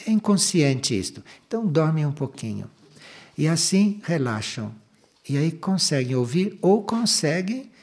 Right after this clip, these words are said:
dormindo o tempo todo, conseguem estar ali recebendo aquela energia que está desenvolvendo ali. Vocês sabem que as palavras criam, não?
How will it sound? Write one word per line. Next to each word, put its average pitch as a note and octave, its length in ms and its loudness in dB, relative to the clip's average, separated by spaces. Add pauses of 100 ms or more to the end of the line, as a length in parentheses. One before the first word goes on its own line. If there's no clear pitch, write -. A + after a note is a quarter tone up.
(120)
dormindo A2+ 460 -2
o A2+ 40 -4
tempo C#3 320 -2
todo, G#3+ 480 -4 (420)
conseguem E3+ 540 6
estar G3+ 280 2
ali F#3+ 460 4 (520)
recebendo E3+ 640 4
aquela G#3 260 2
energia G3+ 480 4
que G3+ 140 -4
está - 180 0
desenvolvendo F#3 880 4
ali. G2+ 420 0 (1160)
Vocês E3+ 380 2
sabem A#2+ 400 0
que B2+ 100 -4
as B2 100 -2
palavras D3 680 -2
criam, B2+ 560 0
não? D3+ 340 -4